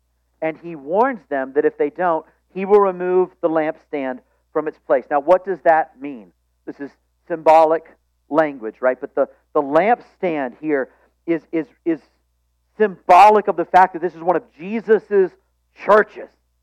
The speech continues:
that he dwells in the midst of. And it means here that in his eyes, they will stop being a church. And if you stop being a church in his eyes, you have truly ceased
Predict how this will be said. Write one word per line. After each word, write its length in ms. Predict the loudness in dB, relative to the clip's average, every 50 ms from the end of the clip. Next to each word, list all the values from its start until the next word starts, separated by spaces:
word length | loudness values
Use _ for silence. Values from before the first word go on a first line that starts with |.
| _ _ _ _ _ _ _ _ _ _ _ _ _ _ _
that 120 | -8 -8 -6 -10
he 160 | -10 -10 -10
dwells 640 | -10 -4 2 4 6 6 8 6 6 4 4 2 -4 _ _ _ _ _ _ _ _ _ _ _ _ _ _ -14
in 100 | -12 -10
the 60 | -4
midst 320 | -2 -2 -2 -4 _ 0
of. 220 | 2 2 2 0 -4
And 100 | -8 -12
it 120 | -12 -8
means 380 | -6 -4 -2 -2 -4 -4 -6 -10 -16 _ _ _ _ _ _ _
here 420 | -6 -2 0 2 2 2 0 -2 -6 _ _ _ _ _
that 240 | -2 -2 -2 -2 _ _ _ _ _ _ _ _ -10
in 120 | -10 2
his 220 | 4 4 4 4 4
eyes, 300 | 2 2 2 2 0 -4 -8 _ _
they 120 | -4 -4
will 140 | -4 -6 -12 -14 _
stop 260 | _ -2 -2 -2 -4
being 180 | -10 -16 -16 -18
a 40 | -20
church. 300 | _ _ -18 -18 -18 _ _ _ _ _ _ _ _ _ _ _ _ _ _ _ _ _ _ _ _ _ _ _ _ _ _ _ _ _ _ _
And 100 | -20 -20
if 80 | _
you 80 | -20 -18
stop 240 | _ -4 -4 -4 -4
being 140 | -10 -18 -18
a 40 | -20
church 300 | -18 _ -16 -16 -16 _
in 80 | -20 -18
his 200 | _ -14 -14 -14
eyes, 220 | -16 -18 -20 -20 _ _ _ _ _ _ _ _ _ _ _ _ _ _ _ _ _ _
you 100 | -10 -10
have 100 | -10 -10
truly 320 | _ -14 -14 -14 -14 -16 -20 _ _
ceased 200 | -18 -18 -18